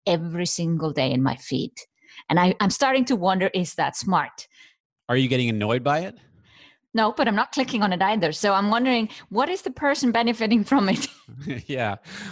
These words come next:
Speaker 1: You know, when do you give up? When have you said, "I've retargeted these people, they've obviously liked my page, they watch my videos,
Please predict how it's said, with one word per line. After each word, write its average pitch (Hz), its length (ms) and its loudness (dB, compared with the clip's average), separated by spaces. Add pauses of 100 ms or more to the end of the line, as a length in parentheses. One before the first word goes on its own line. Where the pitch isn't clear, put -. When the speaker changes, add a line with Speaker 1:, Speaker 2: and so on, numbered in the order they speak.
(120)
Speaker 1:
You 240 140 -6
know, 240 80 4
when 262 200 2
do 359 100 -8
you 330 80 -10
give 277 200 -2
up? 208 240 2
When 269 200 -2
have 269 160 -2
you 247 100 -4
said, 214 360 -2 (440)
"I've 208 120 -4
retargeted 254 760 -2
these 233 160 -4
people, 196 420 -2
they've 185 140 2
obviously 233 480 0
liked 202 360 0
my 220 140 0
page, 175 500 -2
they 180 120 -8
watch 185 260 -2
my 226 100 -2
videos, 170 560 -4